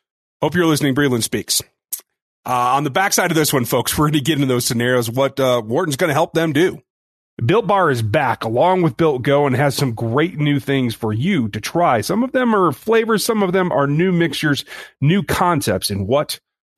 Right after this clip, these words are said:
Built does. So check out Built Bar, Built Go, and the whole nine yards.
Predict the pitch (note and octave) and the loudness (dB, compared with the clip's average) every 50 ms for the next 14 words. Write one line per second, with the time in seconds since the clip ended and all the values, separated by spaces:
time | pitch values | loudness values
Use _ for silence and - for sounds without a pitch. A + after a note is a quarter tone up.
0 | A#2 G#2+ D3+ E3 F3+ E3+ - B2+ A2+ C#3+ C#3+ A#2+ F#2+ F2 - - - _ _ _ | -4 0 0 0 0 -2 -4 -2 0 2 2 2 2 -2 -6 -8 -10 _ _ _
1 | _ - - A2+ - - F#3+ F#3+ - - F#2 - - C3+ A#2+ D#3 E3+ - D#3+ B2 | _ -10 -8 -4 -2 -2 -2 0 0 0 0 0 0 0 0 0 0 0 0 0
2 | C#3 C#3 D3 D3 D3 D#3+ - C#3 B2 A#2 D3+ F3 F#3+ F3+ B2 B2 D3 - - D#3+ | 2 2 2 2 2 0 -2 -2 -2 0 0 0 0 0 0 0 2 2 2 2
3 | C#3+ D3 D3 D3 C#3 - - F3+ E3+ E3+ E3 D#3 D3+ D3 C#3 C#3 D3+ E3 E3 D#3 | 2 2 2 0 0 0 0 0 2 2 2 2 2 0 0 0 0 2 2 2
4 | C3+ A#2 - | 0 -2 -6